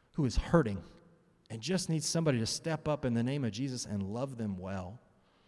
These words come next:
That's what it means to live righteously, to do justice. It's to stop being so focused on ourselves and just the people who are like us and think like us and act like us and do like us.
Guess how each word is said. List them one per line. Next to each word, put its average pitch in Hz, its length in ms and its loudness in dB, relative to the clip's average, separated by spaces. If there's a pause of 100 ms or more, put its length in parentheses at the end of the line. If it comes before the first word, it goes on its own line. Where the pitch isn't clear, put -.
(1300)
That's 151 320 2
what 160 100 4
it 143 120 0
means 143 280 0
to 127 140 -4
live 120 760 -4 (220)
righteously, 113 800 -4
to 117 160 -4 (180)
do 156 480 4 (300)
justice. 110 920 -2 (300)
It's 131 100 -6
to 139 80 -4
stop 165 380 2
being 202 100 6
so 185 180 6
focused 170 460 4
on 165 100 6
ourselves 113 840 0 (380)
and 127 120 -4
just 117 360 6
the 190 80 6
people 180 320 6
who 190 180 6
are 196 80 6
like 139 300 4
us 147 160 6
and 151 120 4
think 139 240 0
like 117 220 -2
us 127 160 2
and 151 140 0
act 117 180 0
like 117 180 -2
us 139 140 2
and 160 140 2
do 135 100 4
like 104 300 -2
us. - 560 -8